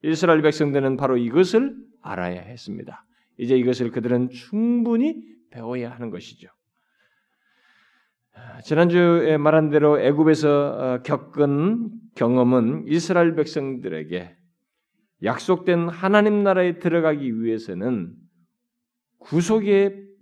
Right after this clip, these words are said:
필요성을 알게 하는 것이었습니다. 그들이 애굽이라고 하는 그 애굽에서 겪는 경험은 이스라엘 백성이랄지라도 약속된 하나님 나라에 들어가기 위해서는 구속받아야 한다네.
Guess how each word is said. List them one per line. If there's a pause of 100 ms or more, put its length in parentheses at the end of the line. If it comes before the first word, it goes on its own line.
필요성을
알게
하는
것이었습니다. (680)
그들이 (540)
애굽이라고
하는
그
애굽에서
겪는
경험은 (520)
이스라엘
백성이랄지라도
약속된
하나님
나라에
들어가기
위해서는
구속받아야
한다네.